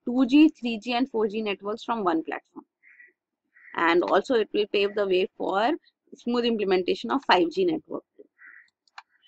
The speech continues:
So this is Bharti Airtel Nokia deal. India is the second largest telecom market in the world. Also, number of five G connections, uh,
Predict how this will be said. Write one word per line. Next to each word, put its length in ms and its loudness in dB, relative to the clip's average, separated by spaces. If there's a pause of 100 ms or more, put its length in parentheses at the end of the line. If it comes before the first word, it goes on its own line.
(320)
So 100 -12
this 200 -12
is 120 -6
Bharti 460 -2
Airtel 340 -4
Nokia 540 -2 (880)
deal. 180 -2 (720)
India 360 4
is 160 2
the 60 -8
second 360 0
largest 340 4
telecom 340 -4
market 300 -2
in 140 -2
the 100 0
world. 320 0 (540)
Also, 260 -2
number 260 2
of 140 4
five 320 4
G 100 2
connections, 920 -4 (120)
uh, 120 -4